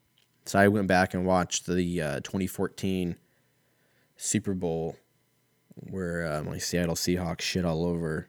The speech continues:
the Denver Broncos. Got a little teary-eyed 'cause I was, it was just so beautiful. Pretty much every,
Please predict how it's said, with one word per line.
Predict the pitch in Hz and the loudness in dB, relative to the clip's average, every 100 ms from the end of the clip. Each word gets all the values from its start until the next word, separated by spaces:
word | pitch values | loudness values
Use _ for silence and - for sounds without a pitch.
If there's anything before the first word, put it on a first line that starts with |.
| _ | _
the | - | -10
Denver | 90 92 87 | -2 0 0
Broncos. | 87 92 87 87 80 82 - _ _ _ _ _ _ _ - - | 0 0 0 -2 -2 -4 -8 _ _ _ _ _ _ _ -20 -4
Got | 98 | 0
a | 87 | 2
little | 85 80 | 0 -2
teary-eyed | - 98 92 90 87 87 90 - | 0 4 4 4 4 4 2 -2
'cause | - | -6
I | 78 | -4
was, | 82 82 - - | -2 -4 -6 -6
it | 87 85 | -4 -4
was | 80 | -4
just | 78 - | -4 -2
so | 90 | -2
beautiful. | 85 95 87 - 87 85 - _ _ _ | 0 0 0 0 -2 -2 -8 _ _ _
Pretty | - 90 | -2 0
much | 92 90 92 | 0 0 2
every, | 92 90 87 | 2 2 0